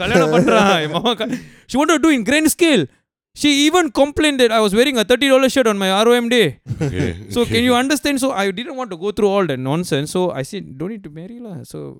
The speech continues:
Speaker 1: and I, R O M also, she wanted to do big. So I, after that, da, da, da, da, da. So we agreed to a, we came down to a compromise, and I said, "I will do a very, very simple R O M."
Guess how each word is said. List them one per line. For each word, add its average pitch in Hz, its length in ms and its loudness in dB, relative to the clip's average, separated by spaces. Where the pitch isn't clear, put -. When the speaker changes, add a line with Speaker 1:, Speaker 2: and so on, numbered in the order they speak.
Speaker 1:
and 135 160 -8
I, - 20 -6
R 175 80 -4
O 208 100 -2
M 185 100 -6
also, 165 160 -8
she 143 80 -4
wanted 147 140 -2
to 139 60 0
do 139 140 0
big. 143 160 -8
So 135 60 -6
I, - 20 -12
after - 160 -20
that, 139 140 -12
da, 127 100 -8
da, 127 120 -10
da, 127 120 -8
da, 127 100 -8
da. 139 60 -8
So 123 160 -12
we 110 60 -12
agreed 170 260 -6
to 123 60 -10
a, - 20 -8
we 113 120 -18
came 165 160 -6
down 175 160 -4
to 123 60 -8
a 107 260 -12
compromise, 160 480 -20
and 107 120 -20
I - 80 -20
said, 170 140 -20
"I 120 140 -18
will 107 140 -10
do 165 40 -8
a - 20 -16
very, 143 240 -6
very 135 220 -6
simple 113 340 -14
R - 100 -20
O - 100 -20
M." 101 40 -20